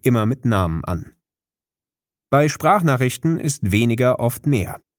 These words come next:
Verzichte darauf, unstrukturierte und allzu sehr ausgeschmückte Sprachnachrichten zu verschicken.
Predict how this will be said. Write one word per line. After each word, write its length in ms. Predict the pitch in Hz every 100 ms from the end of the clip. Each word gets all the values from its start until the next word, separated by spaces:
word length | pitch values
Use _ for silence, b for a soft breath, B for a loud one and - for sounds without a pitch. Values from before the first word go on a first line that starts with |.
| _ -
Verzichte 480 | 185 - 233 -
darauf, 460 | 104 90 82 - -
unstrukturierte 1120 | 127 151 - 135 135 135 135 147 143 156 156
und 260 | 117 107 -
allzu 340 | 117 123 110
sehr 260 | 95 92 -
ausgeschmückte 680 | 104 98 98 - 87 -
Sprachnachrichten 800 | 95 98 104 92 82 80 - -
zu 140 | - -
verschicken. 440 | - - - -